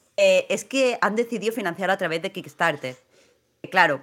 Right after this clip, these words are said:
pues tiene ahí su, su polémica, teniendo en cuenta de que no hablamos de un estudio precisamente pequeño, eh, y que la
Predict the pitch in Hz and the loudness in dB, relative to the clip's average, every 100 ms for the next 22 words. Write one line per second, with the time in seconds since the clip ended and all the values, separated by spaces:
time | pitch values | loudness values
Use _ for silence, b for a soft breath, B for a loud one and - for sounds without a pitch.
0 | - 143 131 180 170 170 185 180 190 156 | -8 -8 -6 -6 -2 -2 -2 -4 -6 -6
1 | 143 139 170 156 165 185 180 202 190 160 | -6 -8 -4 -2 0 -2 2 2 2 -4
2 | 160 156 156 180 170 160 147 143 151 170 | -4 -4 -4 -4 -4 -4 -4 0 -2 -2
3 | 180 156 151 135 139 143 - 165 160 160 | -6 -4 -4 -4 -6 -8 -10 -8 -6 -8
4 | 160 170 156 151 147 147 139 190 190 180 | -12 -10 -8 -6 -8 -10 -2 -2 -2 -6
5 | 285 b b b b b - 175 160 143 | -10 b b b b b -2 0 2 0
6 | 135 131 - 165 143 147 139 135 135 156 | 0 -4 -6 -8 -6 -4 -2 -2 -4 -2
7 | 156 143 143 | 2 2 0